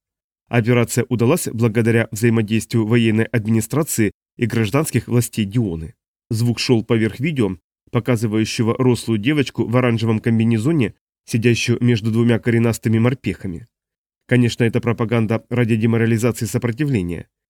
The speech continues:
Ничего про то, где и как удалось захватить Юли, и про то, рассказала ли она о своей матери. Шри попыталась связаться с Пэйшоту, но не прошла дальше адъютанта.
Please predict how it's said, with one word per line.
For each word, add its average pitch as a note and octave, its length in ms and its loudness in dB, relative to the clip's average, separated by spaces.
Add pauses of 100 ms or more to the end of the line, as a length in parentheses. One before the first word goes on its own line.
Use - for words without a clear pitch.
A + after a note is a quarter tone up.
(240)
Ничего D#3+ 380 2
про A#2+ 140 -2
то, D3+ 180 0
где A#2 220 0
и A2 40 0
как - 220 -2
удалось A#2+ 440 2
захватить A#2+ 560 -4
Юли, C3+ 300 0 (280)
и B2 80 0
про A#2+ 200 0
то, F3 220 -2 (200)
рассказала A#2+ 500 -2
ли A#2 140 2
она A#2 240 2 (100)
о B2 80 -4
своей A#2 300 0
матери. - 460 -4 (500)
Шри B2 200 0
попыталась A#2 500 0
связаться A2+ 360 0
с - 80 -8
Пэйшоту, D#3 560 -2 (160)
но F#3+ 200 2
не C3+ 160 2
прошла D3+ 360 0
дальше B2+ 360 -2
адъютанта. G2+ 640 -6